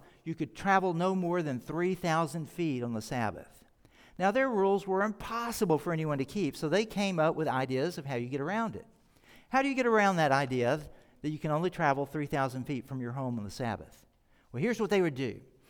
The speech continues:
If they were, had to make a long trip, what they would do is they would go three thousand feet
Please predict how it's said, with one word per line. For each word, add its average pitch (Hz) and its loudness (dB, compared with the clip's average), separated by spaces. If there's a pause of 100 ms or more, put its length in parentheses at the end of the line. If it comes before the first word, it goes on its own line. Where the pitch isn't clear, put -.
(200)
If 123 -8
they 185 4
were, 190 4
had 185 2
to 180 2
make 175 2
a 175 -2
long 160 2
trip, 135 0
what 143 -6
they 160 0
would 139 2
do 220 2
is 131 2 (340)
they 175 6
would 160 4
go 196 6
three 185 2
thousand 185 4
feet 190 0